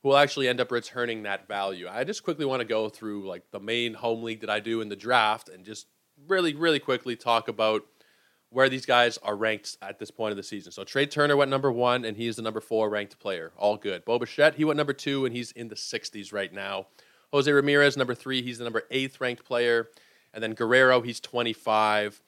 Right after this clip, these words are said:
Juan Soto, he's seventy-third. Corbin Burns, twenty-seven. Mike Trout, eighty-four.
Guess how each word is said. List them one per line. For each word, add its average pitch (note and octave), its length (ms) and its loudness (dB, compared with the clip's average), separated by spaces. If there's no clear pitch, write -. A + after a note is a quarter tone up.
Juan A2 180 -2
Soto, B2 420 4
he's A#2 180 -6
seventy-third. A2+ 920 -2
Corbin A2 360 -2
Burns, B2+ 360 -2
twenty-seven. G#2 960 -4
Mike F#2 260 -12
Trout, D3+ 460 4
eighty-four. A#2 840 -2